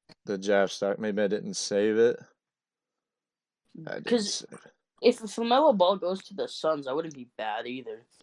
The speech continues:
Speaker 1: No, they need somebody. I've also pushed, uh, for the possibility of a, um, Simmons trade. I think a Simmons trade will work really good for the Suns, but I don't know if they have the pieces to pull it off.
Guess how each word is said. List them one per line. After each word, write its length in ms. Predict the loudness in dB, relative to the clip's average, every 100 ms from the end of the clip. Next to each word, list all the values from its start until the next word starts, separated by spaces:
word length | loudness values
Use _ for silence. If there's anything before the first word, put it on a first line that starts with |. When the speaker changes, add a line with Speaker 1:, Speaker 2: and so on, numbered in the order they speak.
| _ _ _ _ _
Speaker 1:
No, 340 | 2 6 8 8
they 160 | 6
need 240 | 4 0 2
somebody. 480 | 2 4 6 6
I've 280 | 4 4 6
also 680 | 6 6 6 6 8 8 8 0 -12 -8
pushed, 500 | 0 2 2 -4 0
uh, 400 | 4 4 4 2 0
for 140 | 0 2
the 80 |
possibility 840 | 2 2 2 2 2 4 4 4 4
of 200 | 4 4
a, 240 | 2 4
um, 360 | 0 -2 -6 -10 _ _ _ _ _ _ _ _ _ -8
Simmons 500 | 0 2 2 -2 0
trade. 320 | 4 6 6
I 100 | 4
think 180 | 2 0
a 40 |
Simmons 460 | 0 2 2 0 -2
trade 280 | 4 4 6
will 140 | 2
work 260 | 2 2 2
really 200 | 2 2
good 200 | 0 0
for 100 | -2
the 80 | -2
Suns, 340 | 0 -2 0
but 180 | -2 0
I 40 |
don't 160 | -2 -2
know 100 | -4
if 80 | 0
they 120 | 2
have 100 | 2
the 80 | 0
pieces 480 | -2 -2 -2 -4 -4
to 100 | -4
pull 240 | 0 2
it 100 | 2
off. 380 | 4 4 2